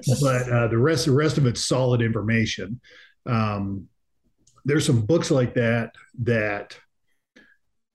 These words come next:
maybe I knew things back in the day, but I, I didn't know how to, how to, like, you know, organize those thoughts or articulate it very well or anything like that.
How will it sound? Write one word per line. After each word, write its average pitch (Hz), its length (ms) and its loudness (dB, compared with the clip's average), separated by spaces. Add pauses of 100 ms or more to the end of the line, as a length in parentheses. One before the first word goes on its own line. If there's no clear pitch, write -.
(480)
maybe 165 320 2
I 123 60 2
knew 151 360 4
things 160 380 2
back 139 260 0
in 139 80 2
the 120 80 2
day, 123 360 2
but 110 200 -2
I, 101 120 -4 (140)
I 107 60 0
didn't 113 240 2
know 107 220 2
how - 180 -4
to, 104 380 -4 (320)
how 117 140 -2
to, 101 340 -6
like, 110 280 -4 (280)
you 117 100 0
know, 104 100 -6
organize 120 460 2
those 98 200 -6
thoughts 127 360 -2
or 117 80 0
articulate 120 600 0
it 113 100 -2
very 117 260 0
well 113 300 2
or 104 140 -2
anything 107 320 -2
like 98 180 -10
that. 107 300 -6